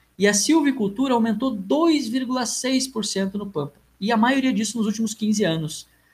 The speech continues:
né? E a gente tem três por cento apenas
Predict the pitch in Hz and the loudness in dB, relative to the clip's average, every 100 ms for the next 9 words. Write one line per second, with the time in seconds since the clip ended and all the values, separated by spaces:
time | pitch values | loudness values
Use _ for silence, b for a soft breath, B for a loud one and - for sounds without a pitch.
0 | b _ 143 190 214 B B B 220 247 | b _ -4 -2 -4 B B B 2 4
1 | 220 262 254 254 220 - 262 285 311 - | 6 4 4 0 -2 -4 0 2 2 0
2 | - 262 - - 254 247 233 - - 262 | -4 -2 -2 0 -2 -2 -6 -8 0 4
3 | 262 262 254 - - | 4 2 0 -4 -10